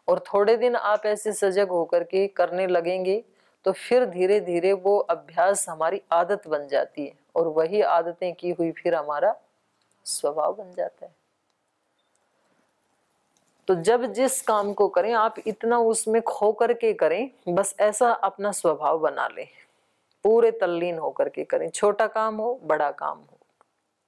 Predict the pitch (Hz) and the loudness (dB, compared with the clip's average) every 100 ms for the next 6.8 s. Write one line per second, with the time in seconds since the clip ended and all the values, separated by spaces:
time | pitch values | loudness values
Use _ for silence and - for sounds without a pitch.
0 | _ _ _ _ _ _ _ _ _ _ | _ _ _ _ _ _ _ _ _ _
1 | _ _ - - 208 220 202 165 143 143 | _ _ -10 -2 2 4 2 0 -4 -4
2 | 156 151 151 - 170 160 _ _ _ _ | -2 -2 -4 -2 -4 -6 _ _ _ _
3 | - - - - 185 190 - 208 214 214 | -20 -20 -10 0 2 2 2 2 4 2
4 | 220 220 - _ - 208 220 220 220 208 | 0 -6 -12 _ -2 0 2 4 4 4
5 | 208 - 202 202 208 180 180 214 - 208 | 0 0 0 2 0 2 0 -4 -2 0
6 | 214 202 208 202 208 233 220 | 2 0 0 0 2 0 0